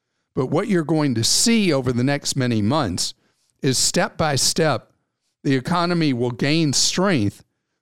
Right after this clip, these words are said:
just because of the fact that people are getting out and doing things. One thing in particular, I read an item that was very touching about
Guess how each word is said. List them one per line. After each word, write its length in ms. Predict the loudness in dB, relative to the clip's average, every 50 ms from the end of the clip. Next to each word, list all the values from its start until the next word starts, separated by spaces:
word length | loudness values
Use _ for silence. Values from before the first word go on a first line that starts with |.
| _ _ _ -6
just 560 | -2 0 0 2 2 2 0 0 -2 -4 -4
because 920 | -4 -6 -6 -8 -14 -6 -2 2 2 2 2 2 -2 -4 -8 -8 -10 -10 -10 _ _ _ _ _ _ _ _ _ _ -4
of 140 | -4 -2
the 80 | -2 -2
fact 340 | -2 0 0 0 0 -2 -2
that 220 | -4 -4 -4 -2
people 420 | -2 -2 -2 0 0 0 -2 0 -2
are 240 | -2 -2 -4 -4
getting 420 | -2 -2 0 0 0 2 0 0 0
out 380 | 0 0 0 -2 -4 -6 _ _ _ _ _ _ _ _ _ -6 -2
and 180 | -2 0 2
doing 300 | 2 2 2 2 0 -2
things. 400 | -2 -4 -4 -4 -2 -4 -4 -2
One 240 | -2 -2 0 -2 0
thing 240 | 0 0 2 2 0
in 100 | 0 0
particular, 720 | -4 -6 -6 -4 -4 -2 -2 -2 -2 -2 -2 -2 0 0
I 140 | 0 0 0
read 260 | 0 2 2 2 2
an 100 | 0 0
item 420 | 0 0 0 0 0 -2 -2 -6 _ _ _ _ _ _ _ _ _ _ -16
that 80 | -14
was 140 | -14 -12 -8
very 260 | -4 -2 0 0 -2
touching 580 | -2 -2 -4 -4 -2 -2 -2 -2 -2 -2 -4 -6 _ _ _ _ _ _ _ _ _ _ _ _ _ -4
about 560 | -2 -2 0 0 0 0 0 0 -2 -4 -6